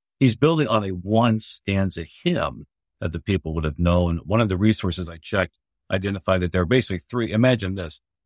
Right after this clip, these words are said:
basically three hymns that people got to sing in the late medieval era. There was one for Christmas, <laughs> one for Easter, and one for, for Pentecost. Maybe that's why Roman Catholics only come to church two or three times a year to this day. Who knows? But that first stanza, if I can just read the medieval stanza upon which this is based,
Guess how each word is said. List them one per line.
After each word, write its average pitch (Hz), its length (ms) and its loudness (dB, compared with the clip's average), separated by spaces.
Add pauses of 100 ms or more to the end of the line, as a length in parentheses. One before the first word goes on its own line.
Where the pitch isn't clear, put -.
(120)
basically 110 360 0
three 117 200 2
hymns 95 340 0
that - 80 -20
people 92 260 -4
got 85 220 -4
to 78 80 -10
sing 90 300 0
in 87 60 -4
the 82 100 -6
late 87 240 -2
medieval 82 460 -2
era. 85 280 0
There 80 120 -10
was 78 140 -12
one 90 200 2
for - 120 -20
Christmas, - 500 -2
<laughs> - 40 -18
one 113 220 2
for 92 160 -8
Easter, 98 420 -4 (100)
and 92 200 0
one 90 160 0
for, - 220 -10 (340)
for 90 100 -2
Pentecost. 92 580 2
Maybe 98 160 -2
that's 101 200 -2
why 101 100 4
Roman 98 280 0
Catholics 104 440 -4
only 101 200 -2
come 107 180 2
to 92 80 -4
church 110 380 0
two 110 120 0
or 104 80 0
three 104 160 -4
times 101 300 -4
a 101 40 -10
year 107 200 2
to 104 100 -8
this 101 200 -6
day. 101 280 -2
Who 87 140 -14
knows? 82 420 -14 (480)
But 104 120 0
that 95 200 0
first - 560 -2
stanza, 110 760 -2
if - 80 -20
I 131 80 0
can 151 100 -8
just 117 200 -6
read 104 240 -4
the 87 100 -4
medieval 90 520 -6
stanza 82 420 -4
upon 90 360 0
which 80 180 -6
this - 180 -10
is 73 140 -14
based, 78 460 -12